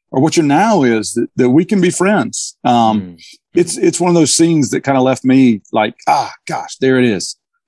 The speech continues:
Speaker 1: You know, it,
Speaker 2: Yeah.
Speaker 1: Ted to me had, there's so many things that you see and you aspire to. It's like, "Well, doubt,
Speaker 2: Yeah.
Speaker 1: I, I wanna go out and be that." Um,
Speaker 2: Mm.
Speaker 1: and that's one of those scenes. And then, and then my last one, and y'all referenced it earlier,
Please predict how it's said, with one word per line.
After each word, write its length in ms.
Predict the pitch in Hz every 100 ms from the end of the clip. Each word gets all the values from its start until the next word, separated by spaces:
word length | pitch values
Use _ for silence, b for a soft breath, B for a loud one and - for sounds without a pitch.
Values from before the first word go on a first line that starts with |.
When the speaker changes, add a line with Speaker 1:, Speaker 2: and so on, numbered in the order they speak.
| -
Speaker 1:
You 80 | 127
know, 140 | 120
it, 220 | 190 175 -
Speaker 2:
Yeah. 180 | 78 -
Speaker 1:
Ted 260 | 233 247 175
to 80 | 175
me 260 | 180 170
had, 220 | 135 143
there's 160 | - 135
so 100 | 190
many 160 | 185 160
things 360 | - 147 131
that 160 | 117 - _ _ _ _ _ _
you 120 | 139
see 460 | 131 - 175 143 131
and 120 | 123
you 140 | 127 120
aspire 640 | - - 120 110 92 87 _ -
to. 320 | 117 92 90 _
It's 180 | - 120
like, 160 | 120 101
"Well, 80 | 104
doubt, 300 | 87 113 120
Speaker 2:
Yeah. 160 | 80 76 110 - - -
Speaker 1:
I, 80 | 117
I 40 |
wanna 240 | 117 123 107
go 180 | 104
out 140 | 101 95
and 100 | 90
be 160 | 95 90
that." 260 | 76 73 - _ _ _ _
Um, 360 | - 101 95 87
Speaker 2:
Mm. 200 | 98 82 135
Speaker 1:
and 80 | 135
that's 160 | 135
one 100 | 139
of 40 | 120
those 160 | 110
scenes. 260 | - 113 107
And 80 | 113
then, 120 | 123
and 100 | 135
then 80 | 135
my 80 | 123
last 280 | 113 110 -
one, 160 | 107 95 _ _ _
and 100 | 117
y'all 180 | 117 113
referenced 440 | 113 - 107 -
it 120 | 104 -
earlier, 480 | 120 113 110 107